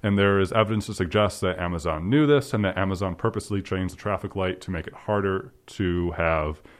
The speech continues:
labor organizers communicate with and connect with employees at this Amazon warehouse facility in Bessemer, Alabama.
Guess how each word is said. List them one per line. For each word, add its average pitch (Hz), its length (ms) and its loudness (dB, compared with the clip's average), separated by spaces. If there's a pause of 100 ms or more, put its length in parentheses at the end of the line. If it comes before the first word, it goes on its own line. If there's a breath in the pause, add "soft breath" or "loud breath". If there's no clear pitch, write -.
(120)
labor 92 240 2
organizers 82 920 -2 (500 soft breath)
communicate 95 500 2
with 80 300 -2
and 87 140 -4
connect - 340 -2
with 73 400 -6 (280)
employees 90 580 2
at 82 140 -2
this 85 140 -8
Amazon 82 400 -2
warehouse 78 320 -4
facility 78 440 0
in 76 60 -4
Bessemer, 71 400 -8
Alabama. 69 500 -8